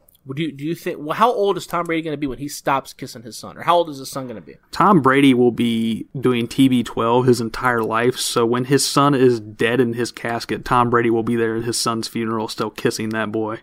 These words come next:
Speaker 1: So there's a couple things there I wanna break down. So are you saying that T B twelve is a cult? Like Scientology?
Speaker 2: Um, no, no, not a cult. I'm just saying that it will sustain Tom Brady to live well into his two hundreds.
Speaker 1: I,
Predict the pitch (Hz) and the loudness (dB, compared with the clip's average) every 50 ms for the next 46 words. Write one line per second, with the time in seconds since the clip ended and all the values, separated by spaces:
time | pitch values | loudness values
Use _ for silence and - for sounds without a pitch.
0 | _ _ - - 226 233 226 190 196 - 208 220 220 - 240 214 - 220 196 170 | _ _ 0 2 2 2 2 0 0 0 0 0 0 0 -6 -10 -8 -8 -8 -8
1 | 151 143 143 135 139 - - 143 143 139 147 139 131 - 135 123 - 151 131 120 | -8 -8 -8 -6 -6 -6 -6 -8 -6 -6 -8 -8 -8 -8 -10 -10 -10 -10 -12 -12
2 | - _ - - _ - - 180 170 147 - 151 170 180 220 214 - - 233 233 | -14 _ -20 -20 _ -4 -2 0 0 0 0 -2 -2 -2 -2 -4 -2 0 0 0
3 | 226 208 - - - 202 202 196 - - - 196 175 165 147 - - - - 170 | 0 -2 -6 -6 -8 -8 -8 2 4 4 4 4 0 -4 -8 -12 -12 -4 0 0
4 | 180 214 - - - - _ _ _ _ _ _ _ _ _ _ _ _ _ _ | 0 0 -2 -8 -16 -20 _ _ _ _ _ _ _ _ _ _ _ _ _ _
5 | _ _ _ _ 147 135 - - - 180 165 170 147 131 151 160 190 208 - 277 | _ _ _ _ -10 -10 -8 -4 -2 -2 0 0 2 2 2 2 0 -2 -4 -6
6 | 285 269 - _ _ _ _ _ _ _ _ _ _ _ - 143 143 131 120 117 | -10 -10 -12 _ _ _ _ _ _ _ _ _ _ _ 2 4 4 4 4 2
7 | 117 110 110 113 117 123 120 117 - - - 120 117 113 117 123 117 113 113 - | 0 -2 -2 -2 -2 -2 -2 -4 -6 -6 -4 -2 -2 -2 -2 -2 -4 -4 -4 -4
8 | - - 117 113 113 113 110 110 113 113 113 - 117 113 110 110 110 - - - | -4 -4 -4 -4 -6 -6 -6 -6 -4 -4 -4 -4 -4 -6 -6 -6 -8 -10 -10 -6
9 | - - 117 - - - 127 113 113 113 113 - 120 113 113 110 110 113 113 113 | -6 -4 -4 -4 -4 -4 -4 -4 -4 -6 -6 -6 -4 -4 -4 -2 -2 -2 -2 -2
10 | 113 117 - - 113 113 113 110 110 110 113 113 110 110 110 113 113 113 - 117 | -2 -4 -4 -4 -4 -4 -4 -4 -4 -4 -4 -2 -2 -2 -2 -2 -4 -4 -4 -4
11 | 110 113 110 - - - 120 110 - 110 107 - 92 123 - - - _ - - | -4 -4 -6 -6 -4 -4 -2 -2 -4 -6 -6 -6 -6 -6 -6 -8 -12 _ -20 -20
12 | - - - _ _ _ _ _ _ _ _ 165 165 | -20 -20 -20 _ _ _ _ _ _ _ _ 0 0